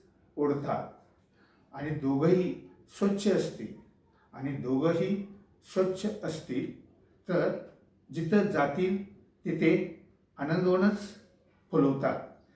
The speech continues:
जिथे जातील तिथे आनंदवनच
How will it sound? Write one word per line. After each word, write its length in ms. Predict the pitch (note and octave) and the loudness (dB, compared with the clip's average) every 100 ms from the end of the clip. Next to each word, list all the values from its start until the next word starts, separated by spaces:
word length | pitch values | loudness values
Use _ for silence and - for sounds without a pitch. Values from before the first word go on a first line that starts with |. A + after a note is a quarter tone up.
| _ B2+ | _ -12
जिथे 360 | D3+ G3 F#3 | 0 4 4
जातील 720 | D3 C#3 C3+ F3 G3 G3 - - D#3+ | 4 0 0 -2 -2 -4 -10 -10 -6
तिथे 580 | D#3 D3 F3 G3+ - - C#3+ | -2 -2 -2 -4 -8 -14 -6
आनंदवनच 640 | C#3+ F3 E3+ E3+ G3+ G3 | -2 0 0 2 2 0